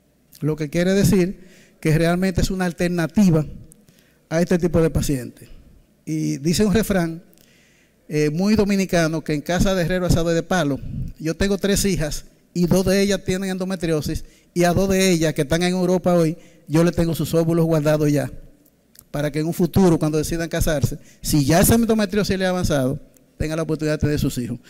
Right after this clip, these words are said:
Por eso es tan importante que este tipo de cosas ustedes lo sepan, que eso se está haciendo, eh, que se está haciendo a nivel mundial, que no se hacía antes porque no había la técnica para guardar óvulos. O sea, la técnica para guardar embriones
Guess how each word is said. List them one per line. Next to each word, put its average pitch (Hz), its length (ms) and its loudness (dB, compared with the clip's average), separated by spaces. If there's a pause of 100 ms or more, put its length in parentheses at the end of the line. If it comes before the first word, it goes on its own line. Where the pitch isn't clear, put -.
(240)
Por 156 120 -6
eso 165 100 4
es - 60 0
tan 185 120 0
importante 180 640 0
que 170 100 -8
este 165 140 -6
tipo 175 280 -4
de 170 80 0
cosas 175 280 -2
ustedes 170 200 -2
lo 175 100 -4
sepan, 156 400 -2 (520)
que 170 80 -4
eso 165 160 4
se 190 80 0
está 180 160 0
haciendo, 156 500 2 (720)
eh, 139 200 -4
que - 160 -4
se 156 100 2
está 180 200 -2
haciendo 180 300 2
a 180 40 -2
nivel 175 240 0
mundial, 165 480 -4 (260)
que 208 240 0
no 233 240 -6
se 247 140 2
hacía 208 440 2
antes - 400 -2 (360)
porque 165 300 -2
no 185 120 -6
había 202 240 -2
la 190 160 -4
técnica 240 680 2
para 175 360 -8 (140)
guardar 156 520 -4
óvulos. 147 500 -2 (560)
O - 80 -2
sea, 175 160 -2
la 165 120 -6
técnica 247 440 2
para 208 160 -2
guardar 185 340 -2
embriones 175 680 -2